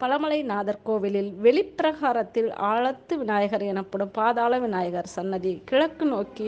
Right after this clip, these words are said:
சுமார் பதினெட்டு அடி பள்ளமான இடத்தில் அமைந்து உள்ளது. விநாயகர் தரைமட்டத்திலிருந்து கீழே பள்ளத்தில் இருப்பதால் ஆலத்து விநாயகர் என்று அழைக்கப்படுகின்றார். விநாயகரின்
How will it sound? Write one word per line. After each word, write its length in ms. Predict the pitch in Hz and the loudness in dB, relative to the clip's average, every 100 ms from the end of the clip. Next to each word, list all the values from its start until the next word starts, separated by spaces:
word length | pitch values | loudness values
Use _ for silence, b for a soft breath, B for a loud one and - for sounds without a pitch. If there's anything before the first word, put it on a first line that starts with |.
| 214 | -6
சுமார் 320 | 220 208 196 B B B - | -2 -2 -2 B B B 4
பதினெட்டு 440 | 277 339 359 330 208 | 6 6 2 4 2
அடி 180 | 196 208 214 | 4 0 0
பள்ளமான 480 | 233 262 262 294 285 | -2 -2 -2 0 0
இடத்தில் 420 | 196 196 - 202 - | 0 -2 -2 -4 -4
அமைந்து 300 | 185 190 185 170 | -4 -2 -2 -2
உள்ளது. 340 | 139 131 131 - - B B B | -2 -4 -6 -12 -16 B B B
விநாயகர் 580 | 247 285 349 359 320 247 - | 4 4 4 2 -2 -4 -2
தரைமட்டத்திலிருந்து 960 | 214 262 294 277 233 214 220 208 214 220 - | -2 2 0 0 -4 -2 0 0 0 -2 -4
கீழே 280 | 254 254 247 208 | -4 0 0 2
பள்ளத்தில் 500 | 202 254 - 220 196 | 0 0 -2 -2 -2
இருப்பதால் 460 | 202 - 202 196 - 196 | -4 -2 0 0 0 0
ஆலத்து 420 | 240 269 - 320 | 2 0 -2 -2
விநாயகர் 460 | 254 208 208 208 196 | 0 2 0 -2 -4
என்று 180 | 196 233 190 | -4 -4 -2
அழைக்கப்படுகின்றார். 1000 | 180 180 202 - 190 185 185 180 185 180 B B B 277 | -2 -4 -10 -4 -2 0 -2 0 -2 -2 B B B 4
விநாயகரின் 680 | 302 403 453 359 262 262 | 6 6 4 4 2 2